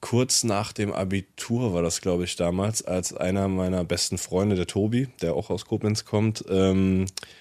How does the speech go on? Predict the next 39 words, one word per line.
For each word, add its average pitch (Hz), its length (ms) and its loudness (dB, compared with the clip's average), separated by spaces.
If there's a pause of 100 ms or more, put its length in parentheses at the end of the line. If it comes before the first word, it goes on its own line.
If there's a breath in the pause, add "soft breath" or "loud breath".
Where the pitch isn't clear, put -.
(640 loud breath)
wir 87 160 4
hatten 117 220 4
uns 104 140 6
so 101 300 6
für - 160 -4
zwei, 95 280 4
drei 98 160 4
Jahre 107 260 6
aus 98 180 2
den 98 80 -4
Augen 107 300 -2
verloren 127 500 4
und 107 140 -2
dann 104 160 2
sind 110 160 0
wir 104 140 4
wieder 101 300 2
relativ, 104 600 0
äh, 95 180 0
close 110 340 2
geworden 123 520 4
und 98 340 -2
er 95 160 0
war 101 180 4
schon 98 360 0
voll 101 280 2
drin 107 360 2
und 104 100 2
hat 98 140 -2
mich 95 80 -4
dann 90 160 -2
einfach 92 180 -2
mitgezogen 113 560 0
in 101 80 2
diesen 98 240 0
Kraftsport, 117 840 2
äh, 113 120 2
Bereich. 110 480 4
Also 98 260 6